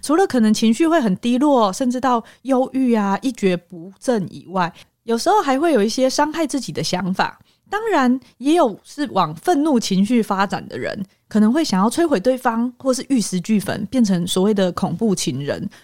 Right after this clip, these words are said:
所以今天呢，就要来聊聊分手的艺术，到底被分手的时候，自己可以怎么办呢？身边的人又可以怎么样陪伴他呢？品心，你有被分手或是分手别人的经验吗？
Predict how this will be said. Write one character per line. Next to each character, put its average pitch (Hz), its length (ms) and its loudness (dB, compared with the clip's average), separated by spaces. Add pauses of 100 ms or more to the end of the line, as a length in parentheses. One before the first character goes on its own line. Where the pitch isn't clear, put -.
所 415 180 0
以 415 60 2
今 392 180 -2
天 392 200 -2
呢， 339 240 2
就 320 100 -2
要 285 140 2
来 202 160 0
聊 185 180 0
聊 190 180 0
分 294 240 -2
手 185 220 -2
的 143 80 -8
艺 190 180 0
术， 180 280 -2 (260)
到 359 240 0
底 - 260 -8 (280)
被 392 200 4
分 294 220 0
手 202 180 -2
的 156 120 -4
时 165 180 -4
候， 196 180 0 (140)
自 415 140 -2
己 277 120 0
可 220 140 0
以 233 80 2
怎 220 100 2
么 185 120 4
办 226 240 2
呢？ 208 200 2 (140)
身 320 240 0
边 320 160 -2
的 302 100 2
人 208 240 2
又 247 120 2
可 247 120 -6
以 220 60 2
怎 170 140 -6
么 175 80 -2
样 226 180 2
陪 180 240 0
伴 254 240 0
他 214 240 0
呢？ 190 300 0 (560)
品 262 120 0
心， 392 160 2
你 427 60 0
有 277 180 2
被 330 320 0
分 269 320 0
手 185 320 -2
或 269 120 2
是 294 100 0
分 247 240 0
手 190 180 -4
别 151 160 -8
人 151 160 -4
的 151 120 -6
经 160 240 -14
验 165 160 -6
吗？ 147 260 -8